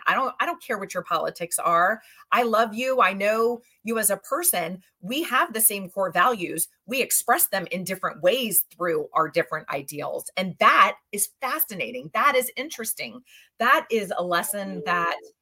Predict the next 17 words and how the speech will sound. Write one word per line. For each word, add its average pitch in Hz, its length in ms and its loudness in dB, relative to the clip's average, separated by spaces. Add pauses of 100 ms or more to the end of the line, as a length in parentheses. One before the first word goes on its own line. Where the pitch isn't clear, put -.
(320)
a 208 80 -2
lot 220 240 2
of 226 60 -2
people 180 340 -4
could 165 220 -10
take - 500 -8
from, 170 460 -2
you 302 100 -6
know, 277 180 0
any 339 400 -6 (360)
sets - 480 4
of 180 100 -2
friends 139 480 2
who 175 140 -4
have 165 220 -2
different 165 300 -6
ideology. 156 760 -6